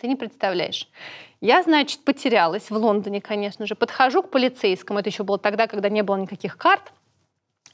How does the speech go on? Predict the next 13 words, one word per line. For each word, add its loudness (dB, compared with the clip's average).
И -2
его 0
спрашиваю. -4
А 8
он 8
мне 6
что-то 2
отвечает, 0
а -2
я 6
ничего 4
не 4
понимаю. 2